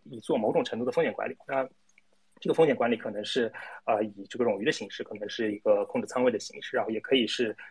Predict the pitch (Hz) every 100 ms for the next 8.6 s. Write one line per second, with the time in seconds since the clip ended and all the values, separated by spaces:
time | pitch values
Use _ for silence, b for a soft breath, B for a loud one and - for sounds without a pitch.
0 | B - - 110 113 117 110 98 - 123
1 | - - - - 113 113 107 101 131 -
2 | 110 - - - - B B B 147 202
3 | 196 190 269 - 127 160 113 - 139 117
4 | 107 104 120 160 165 185 170 143 139 165
5 | 147 - 240 - - - 160 262 220 127
6 | - 127 123 - 104 - 139 - 156 B
7 | B - 113 110 - 214 - 120 104 104
8 | 127 127 104 - 120 -